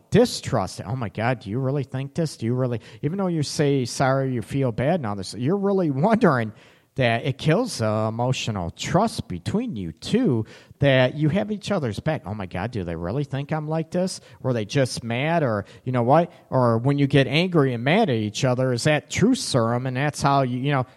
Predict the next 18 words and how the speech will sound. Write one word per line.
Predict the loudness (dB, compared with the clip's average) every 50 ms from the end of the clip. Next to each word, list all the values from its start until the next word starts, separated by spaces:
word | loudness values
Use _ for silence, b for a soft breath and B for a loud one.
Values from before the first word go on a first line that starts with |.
| b b _ 2
"Boy, | 6 6 8 6 6 2 -2
tell | -2 0 0
me | 2 2 2
how | 4 4
you | 4 4 6
really | 8 8 8 8 8
<laughs> | 6 4 4
feel," | 8 8 8 8 8 4
right? | 2 2 2 2 2 2 0 B B B B B B
And | 0 2 2 2
it's | 0 -2 -4
very, | -4 0 2 4 4 2 2 0
very | -2 -2 0 0 0 -2 -4 -8 -14 _ _ 4
difficult, | 4 4 4 2 -6 -4 -2 0 0 0
and | -2 -6
it's | -10 -10 -6
very | -4 -2 -2 0 -2 -4 -4 -8 _
challenging, | -10 -8 -4 -2 -2 0 0 0 0 0 0 -2 -2 -4 -4 -4 -4 -4 -6 -10 -12